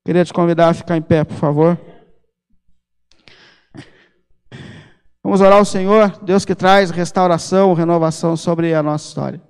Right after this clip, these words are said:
Deus e Pai, em nome do Senhor Jesus, mais uma vez nós nos colocamos diante de Ti, Senhor. Certeza muito grande de que a gente não tem orado o quanto deveria, Senhor.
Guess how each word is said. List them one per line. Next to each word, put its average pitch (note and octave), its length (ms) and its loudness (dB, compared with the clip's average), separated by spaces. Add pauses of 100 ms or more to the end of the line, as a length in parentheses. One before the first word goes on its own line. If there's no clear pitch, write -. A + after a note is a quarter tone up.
(1400)
Deus G3 240 4
e G#3 40 4
Pai, G#3+ 320 4
em G3+ 60 0
nome G#3+ 300 0
do A3 100 2
Senhor A3+ 380 4
Jesus, F3 760 2
mais A3+ 300 6
uma G#3+ 140 4
vez G#3 260 6
nós G#3 180 4
nos F#3+ 100 -4
colocamos G3+ 540 2
diante F#3 300 0
de E3+ 100 -2
Ti, D#3 240 -2
Senhor. D3 500 -2 (1120)
Certeza G#3+ 460 4
muito A3+ 240 2
grande G3+ 400 2
de F3+ 100 -2
que F#3+ 140 0
a F#3 80 6
gente G3 300 0
não G3+ 140 0
tem G3+ 360 -2
orado F#3 440 4
o - 20 0
quanto F3+ 300 0
deveria, D#3 500 0
Senhor. C3+ 420 -6